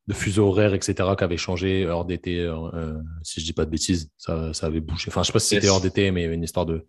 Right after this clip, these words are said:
Speaker 1: de fuseau horaire, bref.
Speaker 2: Ouais, donc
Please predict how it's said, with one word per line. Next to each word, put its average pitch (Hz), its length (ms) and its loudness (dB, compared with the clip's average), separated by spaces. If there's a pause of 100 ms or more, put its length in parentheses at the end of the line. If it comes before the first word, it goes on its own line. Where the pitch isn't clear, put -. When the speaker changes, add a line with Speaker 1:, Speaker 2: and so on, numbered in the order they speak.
(260)
Speaker 1:
de 92 40 -6
fuseau 92 220 0
horaire, 87 300 4
bref. 82 260 -2 (1300)
Speaker 2:
Ouais, 101 240 -2 (240)
donc 101 260 -2